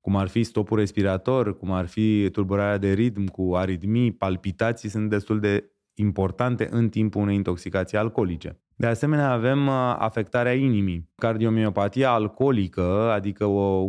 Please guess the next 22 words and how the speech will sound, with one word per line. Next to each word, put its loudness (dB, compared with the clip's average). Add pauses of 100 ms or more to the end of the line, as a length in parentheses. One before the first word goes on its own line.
o -2
afecțiune -2
care 0
apare 0
după -2
un 0
consum -2
de 2
câțiva -2
ani -2
de 0
zile 0
de 0
alcool, -2
înseamnă 0
o 0
distrucție -2
a 0
inimii, 0
adică -2
o 2
dilatare -2